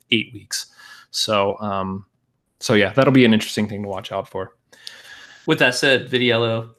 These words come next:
Speaker 2: starts Saturday. I mean, it's
Speaker 1: Hmm.
Speaker 2: Hartford. This is a pretty big game.
Speaker 1: <laughs>
Speaker 2: I mean, as
Speaker 1: Oh.
Speaker 2: far as getting first place in our, uh, group. So I, right? Like,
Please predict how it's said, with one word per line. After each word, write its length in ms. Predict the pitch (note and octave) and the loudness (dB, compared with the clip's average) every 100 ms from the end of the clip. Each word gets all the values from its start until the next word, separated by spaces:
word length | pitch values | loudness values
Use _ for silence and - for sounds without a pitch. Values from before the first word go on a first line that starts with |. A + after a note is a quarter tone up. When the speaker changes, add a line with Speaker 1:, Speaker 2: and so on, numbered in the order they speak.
| _ | _
Speaker 2:
starts 420 | - - E3 - C3 - | -4 0 0 -2 -12 -2
Saturday. 480 | C3 C3+ E3+ F3+ - _ _ _ _ _ _ _ _ _ _ _ _ _ _ - | 2 2 0 -2 -10 _ _ _ _ _ _ _ _ _ _ _ _ _ _ -12
I 60 | A2 | -6
mean, 240 | G#2+ B2+ | 0 4
it's 80 | G#2+ | 4
Speaker 1:
Hmm. 40 | - | 2
Speaker 2:
Hartford. 520 | D#3 - A2 A2+ - | -2 -2 -4 -4 -8
This 180 | C3 C3 | -6 -4
is 100 | B2+ | -2
a 120 | C3 - | -2 -2
pretty 220 | - D3 B2+ | -4 -2 -2
big 180 | C3 | -2
game. 260 | B2 C3+ B2 - G#3+ - - - | 2 4 4 4 2 0 -6 -12
Speaker 1:
<laughs> 420 | - - - - | -12 -12 -10 -2
Speaker 2:
I 120 | - C3+ | 0 2
mean, 140 | C3+ | 2
as 60 | C3 | 4
Speaker 1:
Oh. 40 | |
Speaker 2:
far 140 | C3+ C3+ | 6 6
as 180 | C3 - | 2 0
getting 300 | D3+ C3+ B2 | 0 0 -2
first 320 | C#3 A#2+ - | -2 -2 -2
place 440 | C3 A#2 A#2 - | -2 -2 -4 -10
in 220 | - C#3+ A#2 | -6 -2 0
our, 380 | G#2+ G#2 G2 _ _ _ _ - | 0 -2 -6 _ _ _ _ -4
uh, 280 | A#2 G#2 G#2 | -2 -2 -4
group. 400 | C3 A#2+ F#2 - _ _ | -2 -2 -2 -8 _ _
So 500 | - A#2+ G2 F#2 - _ _ _ - | -4 -2 0 -2 -6 _ _ _ -4
I, 200 | F2+ - _ _ _ _ _ _ _ | -4 -4 _ _ _ _ _ _ _
right? 420 | F#3 E3+ A#3 - _ _ - | -4 -2 -4 -8 _ _ -8
Like, 280 | A2+ - | -8 -8